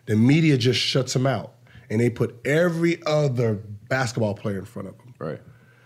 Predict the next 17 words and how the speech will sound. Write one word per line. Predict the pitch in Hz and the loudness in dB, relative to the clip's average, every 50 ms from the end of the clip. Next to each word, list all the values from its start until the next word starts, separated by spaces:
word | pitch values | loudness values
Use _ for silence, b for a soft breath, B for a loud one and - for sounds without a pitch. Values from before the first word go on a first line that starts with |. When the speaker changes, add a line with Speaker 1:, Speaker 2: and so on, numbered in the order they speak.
| b b | b b
Speaker 1:
You | 143 151 160 | 2 4 4
know, | 170 175 175 170 | 4 4 4 4
it's, | 160 147 - B B B B B B B - - | 2 0 -2 B B B B B B B -2 0
but | 165 151 - - | 0 0 0 -2
look | - 120 117 120 151 202 190 - | -4 -2 0 2 2 2 2 2
how | 175 170 147 127 - - - - - | 0 0 0 -2 -4 -10 -20 -20 -12
talented | - - 156 160 175 185 170 151 - - 135 | -6 -4 -2 0 2 2 2 0 0 -2 -2
he | 117 110 156 165 139 | 0 0 0 2 2
has | 127 139 139 135 - | 2 0 -2 -2 -2
to | - 123 | -2 -2
be, | 107 104 135 165 147 123 120 117 B B B B B | 0 2 2 2 4 2 0 0 B B B B B
and | 139 139 135 | 2 4 4
he | 165 175 160 | 6 4 4
still | - - - - - 170 185 208 196 | 2 0 -4 -2 0 2 2 4 2
gets | 170 147 123 - | 2 0 -2 -4
shunned | - - - 117 104 95 | -4 -2 -2 -2 -2 -4
upon. | 92 - - 95 90 90 87 | -6 -8 -12 -14 -14 -14 -16